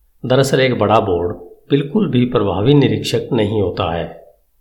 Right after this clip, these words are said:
माइक्रो डायरेक्टर वास्तव में संगठन को चलाते हैं।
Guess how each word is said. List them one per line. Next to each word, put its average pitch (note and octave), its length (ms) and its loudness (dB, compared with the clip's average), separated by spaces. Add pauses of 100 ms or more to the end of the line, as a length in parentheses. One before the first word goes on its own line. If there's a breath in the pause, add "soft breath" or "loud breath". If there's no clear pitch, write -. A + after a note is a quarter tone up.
(760)
माइक्रो A#2+ 400 0
डायरेक्टर G#2 800 -2 (260)
वास्तव B2+ 460 2
में B2 120 0
संगठन G#2 460 -2
को - 140 -2
चलाते G#2 400 -2
हैं। F2 400 -6